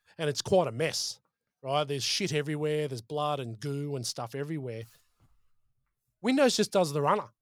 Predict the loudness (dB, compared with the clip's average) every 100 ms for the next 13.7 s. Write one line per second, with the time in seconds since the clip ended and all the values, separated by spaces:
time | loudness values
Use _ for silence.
0 | _ -4 2 2 2 0 2 2 2 0
1 | -2 -2 -2 0 -2 -2 -2 -2 -2 -6
2 | _ 0 0 2 0 2 -2 -4 _ _
3 | _ -6 -6 -2 -4 -2 -2 0 0 0
4 | -2 -4 -2 0 0 -6 -12 _ _ -8
5 | -2 0 0 -2 -8 _ _ _ _ _
6 | _ -4 -2 0 0 2 0 2 0 -2
7 | -4 -8 -2 0 0 -4 -8 -6 -2 0
8 | 0 0 0 -2 -2 -4 -2 -2 -4 -12
9 | _ _ _ _ _ _ _ -2 -2 _
10 | _ _ _ _ -8 -4 -4 -6 -6 -4
11 | -2 -2 -2 -4 -2 -2 -2 -2 -4 -4
12 | -10 _ -4 -4 -4 _ _ _ -2 -2
13 | -2 -2 -2 2 2 0